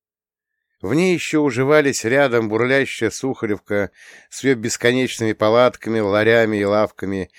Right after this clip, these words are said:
и комсомольские клубы в бывших купеческих особняках, сверкавшие свежим лаком вывесок магазины и конторы первых Непманов,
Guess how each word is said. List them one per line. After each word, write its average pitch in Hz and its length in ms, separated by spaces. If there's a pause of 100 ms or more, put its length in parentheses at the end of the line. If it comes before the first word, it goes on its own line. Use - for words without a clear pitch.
(240)
и 131 140
комсомольские 127 760
клубы 107 480
в 80 100
бывших 101 480
купеческих 101 720
особняках, 92 720 (440)
сверкавшие 135 720
свежим 123 460
лаком 120 400
вывесок 113 420
магазины 107 640
и 107 200
конторы 107 600
первых 104 460
Непманов, 82 640